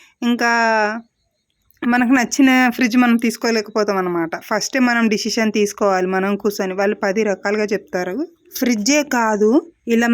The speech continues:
మే-, మాకు టీవీ విషయంలో కూడా అలానే జరిగింది. ఆ, హయ్యర్ టీవీయే తీసుకోవాలని చెప్పి, అంటే ఆయన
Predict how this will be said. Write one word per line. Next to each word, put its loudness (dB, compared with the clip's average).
మే-, -2
మాకు -2
టీవీ 0
విషయంలో 0
కూడా 0
అలానే 0
జరిగింది. -2
ఆ, -12
హయ్యర్ 0
టీవీయే 2
తీసుకోవాలని -2
చెప్పి, -4
అంటే -4
ఆయన -2